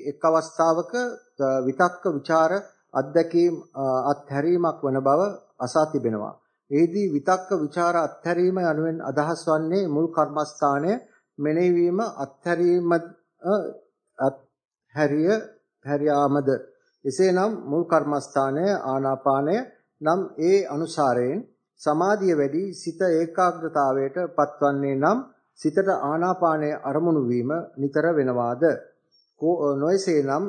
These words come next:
සිත ඒකාග්‍ර වුවත් ආනාපානය අරමුණු වනවාද? ආනාපාන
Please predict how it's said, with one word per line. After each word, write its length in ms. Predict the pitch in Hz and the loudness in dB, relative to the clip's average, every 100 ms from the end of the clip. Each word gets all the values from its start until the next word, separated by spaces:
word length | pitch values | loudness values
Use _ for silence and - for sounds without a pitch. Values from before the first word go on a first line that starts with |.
| - | -8
සිත 280 | - 165 185 202 - | -6 -4 0 0 0
ඒකාග්‍ර 560 | 151 165 180 175 170 147 | -2 0 0 0 -2 -4
වුවත් 300 | 127 156 240 - - | 0 2 0 -4 -14
ආනාපානය 720 | - 139 151 151 151 151 151 170 | -6 -4 -2 0 2 2 2 -2
අරමුණු 460 | 131 135 143 147 147 | -2 -2 0 -2 -2
වනවාද? 480 | 127 127 123 120 175 147 - _ _ _ _ _ _ _ _ _ _ _ | -2 0 -2 0 0 -2 -8 _ _ _ _ _ _ _ _ _ _ _
ආනාපාන 640 | 131 165 202 214 214 208 | -2 2 2 2 2 2